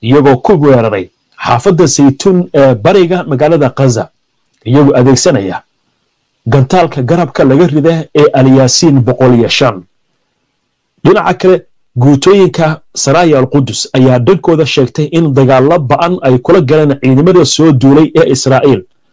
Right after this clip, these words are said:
aagga Zaytuun iyo Shujaaciya ee bariga Gaza,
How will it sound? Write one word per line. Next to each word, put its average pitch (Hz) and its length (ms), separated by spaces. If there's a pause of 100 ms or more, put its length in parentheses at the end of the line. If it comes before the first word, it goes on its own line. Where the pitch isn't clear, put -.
(360)
aagga 143 380
Zaytuun 135 560
iyo 139 160
Shujaaciya 131 640 (160)
ee 139 140
bariga 139 440
Gaza, 123 260